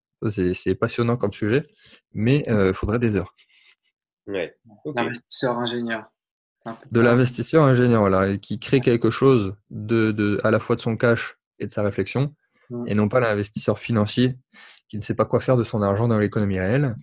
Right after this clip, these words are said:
Speaker 1: et, euh, qui va investir, euh, euh, dans, dans la bourse sans savoir ce qu'il fait.
Speaker 2: Ouais.
Speaker 3: Petit
Speaker 2: Bon, on
Speaker 3: François.
Speaker 2: pourra, on pourra peut-être en parler sur un, sur un prochain, prochain podcast.
Speaker 1: Avec plaisir.
Speaker 2: Yes. Euh,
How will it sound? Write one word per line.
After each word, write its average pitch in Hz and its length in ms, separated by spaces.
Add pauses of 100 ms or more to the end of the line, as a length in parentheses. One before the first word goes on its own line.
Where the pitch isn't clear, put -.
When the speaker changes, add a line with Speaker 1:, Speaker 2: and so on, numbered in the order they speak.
(460)
Speaker 1:
et, 113 220
euh, 95 460
qui - 180
va 98 100
investir, 98 580
euh, 90 260 (460)
euh, 95 200 (120)
dans, 101 460
dans 104 100
la 95 100
bourse 107 360
sans - 180
savoir 104 320
ce - 60
qu'il 107 140
fait. - 160 (680)
Speaker 2:
Ouais. 90 260 (160)
Speaker 3:
Petit - 100
Speaker 2:
Bon, 87 60
on 90 100
Speaker 3:
François. - 160
Speaker 2:
pourra, 87 300 (400)
on 107 80
pourra 98 280
peut-être 110 180
en 107 80
parler 101 240
sur 90 240
un, 82 160
sur - 180
un 82 60
prochain, 92 580 (420)
prochain - 240
podcast. - 440
Speaker 1:
Avec 104 220
plaisir. 117 320 (760)
Speaker 2:
Yes. - 240 (760)
Euh, 104 640